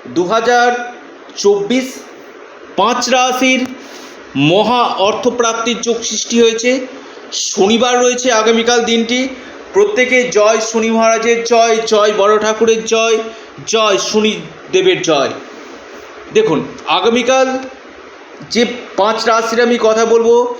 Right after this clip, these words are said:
এই পাঁচ রাশির নিশ্চিত রূপে অর্থপ্রাপ্তির কিন্তু প্রবল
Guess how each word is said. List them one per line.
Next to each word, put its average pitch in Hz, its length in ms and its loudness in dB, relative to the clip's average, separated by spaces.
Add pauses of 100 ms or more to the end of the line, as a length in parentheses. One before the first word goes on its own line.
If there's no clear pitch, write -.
(240)
এই 165 100 0
পাঁচ 214 400 -2
রাশির 226 440 0 (440)
নিশ্চিত 214 520 -4
রূপে 233 420 4 (200)
অর্থপ্রাপ্তির 208 680 0
কিন্তু 202 240 -2 (100)
প্রবল 190 360 4